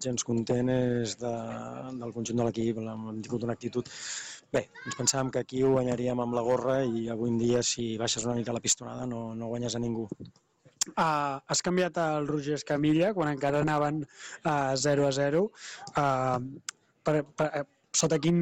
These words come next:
Speaker 2: criteri tàctic o per què has fet aquest canvi?
Speaker 1: Mm, perquè no estava encertat.
Speaker 2: De-, heu fet una incorporació, em deia ell que també n'hi havia dos més a,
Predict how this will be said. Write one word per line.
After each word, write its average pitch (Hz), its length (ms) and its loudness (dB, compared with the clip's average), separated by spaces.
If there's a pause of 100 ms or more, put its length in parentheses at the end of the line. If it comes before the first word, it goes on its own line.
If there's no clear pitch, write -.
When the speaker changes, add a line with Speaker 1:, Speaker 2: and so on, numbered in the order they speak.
Speaker 2:
criteri 160 480 4
tàctic 147 420 2
o 143 140 6
per 139 100 2
què 135 140 0
has - 80 -10
fet 135 100 0
aquest 135 240 0
canvi? 120 320 -6
Speaker 1:
Mm, 135 280 -2
perquè 113 180 -2
no 117 100 0
estava 117 220 -2
encertat. - 540 -4 (400)
Speaker 2:
De-, 151 260 -2
heu 147 100 4
fet 151 220 0
una 151 100 2
incorporació, 147 880 2 (380)
em 139 160 6
deia 143 340 4
ell 139 160 0
que 143 100 0
també 143 240 0
n'hi 147 140 2
havia 139 240 4
dos 143 160 2
més 139 320 2
a, 143 80 4